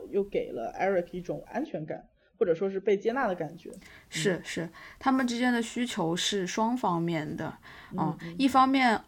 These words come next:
Speaker 2: Otis 看到了 Eric 因为 minority 的身份而面临的那种重重困境，社会的不友好。
Speaker 1: 嗯，嗯。
Speaker 2: 但同时呢，他还是很鼓励，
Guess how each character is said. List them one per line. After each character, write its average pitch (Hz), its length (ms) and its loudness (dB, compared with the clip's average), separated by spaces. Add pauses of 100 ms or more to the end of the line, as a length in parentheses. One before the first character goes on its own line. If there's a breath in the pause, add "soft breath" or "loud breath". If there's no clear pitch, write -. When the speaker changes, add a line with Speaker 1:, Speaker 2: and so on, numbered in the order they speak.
Speaker 2:
Otis 240 460 2
看 214 240 0
到 185 180 4
了 170 300 2
Eric 190 400 4 (320 soft breath)
因 254 180 2
为 240 80 4
minority 180 600 2
的 170 100 2
身 208 300 -2
份 220 280 -2 (300 loud breath)
而 170 220 2
面 196 260 2
临 160 240 -2
的 170 160 -2
那 170 160 -2
种 160 300 -6 (400)
重 180 200 0
重 196 460 -2 (160)
困 226 260 2
境， 170 220 -6 (160)
社 - 160 -4
会 214 140 2
的 180 80 0
不 180 120 -2
友 165 280 2
好。 - 260 -2
Speaker 1:
嗯， - 60 -20
嗯。 - 480 -18
Speaker 2:
但 277 100 2
同 214 240 4
时 226 140 2
呢， 220 120 4
他 247 140 -2
还 190 180 4
是 208 140 2
很 196 240 -2
鼓 - 260 -6
励， 180 400 0